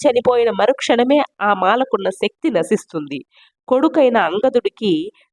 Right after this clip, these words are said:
జీవితంలో ఎలా నడుచుకోవాలో ఉపదేశించాడు. బాణం వల్ల కలుగుతున్న బాధ అంతకంతకు అధికమై ప్రాణాలను వదిలాడు.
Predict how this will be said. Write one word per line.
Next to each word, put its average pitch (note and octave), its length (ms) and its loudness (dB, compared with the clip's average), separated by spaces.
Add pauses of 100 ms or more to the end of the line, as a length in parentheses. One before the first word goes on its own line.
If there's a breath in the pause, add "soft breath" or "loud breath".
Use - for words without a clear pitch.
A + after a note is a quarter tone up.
జీవితంలో C#4+ 560 2
ఎలా G3+ 240 2
నడుచుకోవాలో G#3+ 760 2
ఉపదేశించాడు. A3 920 0 (320)
బాణం C4 420 0
వల్ల G3+ 320 0
కలుగుతున్న E3+ 460 -2
బాధ F#3+ 480 0 (460)
అంతకంతకు A#3 760 0
అధికమై A3+ 680 0 (340)
ప్రాణాలను G#3 540 2
వదిలాడు. D#3 520 0